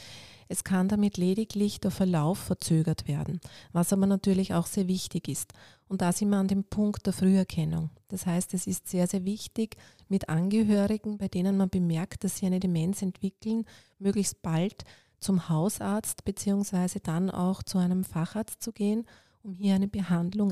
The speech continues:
einleiten zu können. Es ist auch wichtig zu erwähnen, dass neben der medikamentösen Therapie es auch ganz wichtig ist, ein Gedächtnistraining einzuleiten, sowie auch auf ausreichend Bewegung zu achten,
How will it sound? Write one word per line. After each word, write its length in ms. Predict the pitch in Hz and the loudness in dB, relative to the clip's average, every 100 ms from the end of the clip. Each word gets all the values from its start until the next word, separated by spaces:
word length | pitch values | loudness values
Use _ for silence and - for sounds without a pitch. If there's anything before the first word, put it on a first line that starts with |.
| - | 2
einleiten 500 | 160 165 165 - 160 | 0 2 -2 -2 -4
zu 120 | - | -4
können. 420 | - 147 170 180 _ _ _ _ _ _ _ _ _ _ _ _ | -2 -2 -2 -8 _ _ _ _ _ _ _ _ _ _ _ _
Es 200 | - 202 | -6 -2
ist 160 | 202 208 | 0 2
auch 140 | 196 | 4
wichtig 400 | 214 208 226 - | 2 2 -4 -2
zu 80 | 208 | 0
erwähnen, 440 | 202 202 196 233 | 2 2 0 0
dass 280 | 220 202 - - | 0 -2 -4 -6
neben 400 | 202 190 214 220 | -2 0 2 0
der 120 | 214 | 2
medikamentösen 960 | 208 202 202 196 190 190 180 180 233 226 | 2 0 -2 2 2 2 0 0 -2 -4
Therapie 580 | 214 208 214 - 208 214 | -2 -2 -4 -2 -2 0
es 160 | 202 | -2
auch 140 | 202 - | -4 -2
ganz 240 | 202 - | -2 0
wichtig 440 | 190 208 - 220 214 | -4 -4 -6 -6 -6
ist, 160 | - | -4
ein 100 | 202 | -4
Gedächtnistraining 920 | 202 - 175 - 208 - 208 208 214 | -6 -6 -6 -4 -6 -4 -2 -2 0
einzuleiten, 720 | 202 202 - 220 208 208 - 262 _ _ _ _ _ _ _ | -2 -2 -2 0 0 -4 -10 -20 _ _ _ _ _ _ _
sowie 400 | - 220 208 208 | -2 2 4 2
auch 240 | 202 196 | 2 -2
auf 340 | - 202 - - _ | -2 -2 -2 -10 _
ausreichend 580 | - 190 196 190 202 196 | -2 -2 0 -2 -2 0
Bewegung 400 | 196 190 196 220 | 2 2 2 -2
zu 140 | - | -2
achten, 520 | - 208 - - 262 | -2 -2 -6 -14 -16